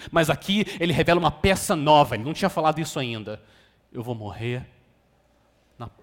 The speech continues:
Páscoa. Eu preciso morrer no dia da Páscoa." A Páscoa era o ritual que Deus deu pro seu povo, Israel, lá em Êxodo,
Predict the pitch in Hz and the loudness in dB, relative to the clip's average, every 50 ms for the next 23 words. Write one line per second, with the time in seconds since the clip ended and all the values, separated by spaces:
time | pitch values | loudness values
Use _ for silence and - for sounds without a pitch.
0 | _ _ - 101 101 87 - - - - - _ - - - - _ _ _ _ | _ _ -16 -14 -14 -14 -14 -16 -18 -20 -20 _ -20 -20 -20 -20 _ _ _ _
1 | _ _ _ _ _ _ _ _ _ _ _ _ _ _ _ - 107 - - 120 | _ _ _ _ _ _ _ _ _ _ _ _ _ _ _ -14 -10 -6 -6 -6
2 | 117 - - - - - - 147 147 135 117 - 139 120 127 117 110 - - - | -6 -8 -10 -10 -10 -8 -6 -6 -6 -8 -8 -12 -14 -12 -10 -10 -10 -8 -8 -6
3 | 113 120 123 - - 117 110 104 98 - - 123 127 131 135 135 131 - 139 - | -6 -6 -6 -8 -12 -12 -12 -14 -12 -12 -12 -10 -8 -8 -8 -8 -10 -10 -12 -12
4 | - - _ _ - - - - - - - - - - - - - - - - | -14 -16 _ _ -6 -6 -6 -6 -10 -12 -14 -14 -16 -18 -18 -16 -16 -6 -4 -4
5 | - - - 165 151 165 117 - - 135 127 139 135 131 143 - - - - 147 | -2 0 2 2 4 2 0 -4 -6 -4 -4 -4 -2 0 -2 -2 -2 0 4 6
6 | 123 120 120 135 147 - - 143 127 120 117 143 139 170 190 156 143 135 143 160 | 8 8 8 6 4 0 -8 -12 -10 -4 -2 0 0 0 -2 -4 -4 -4 -4 -2
7 | 156 - 139 - - 165 170 170 - - 170 170 147 120 120 120 127 127 120 120 | -2 -4 -6 -6 -6 -6 -6 -4 -2 0 0 0 0 -2 -6 -8 -8 -8 -8 -8
8 | 135 165 196 202 151 117 113 135 170 185 - - - - _ _ _ _ _ _ | -6 -4 -2 0 2 2 2 0 0 -4 -10 -18 -20 -20 _ _ _ _ _ _
9 | _ _ _ - 131 123 123 139 151 139 123 120 123 120 151 160 147 170 | _ _ _ -10 -8 -6 -4 -4 -4 -4 -4 -4 -4 -4 -6 -6 -6 -8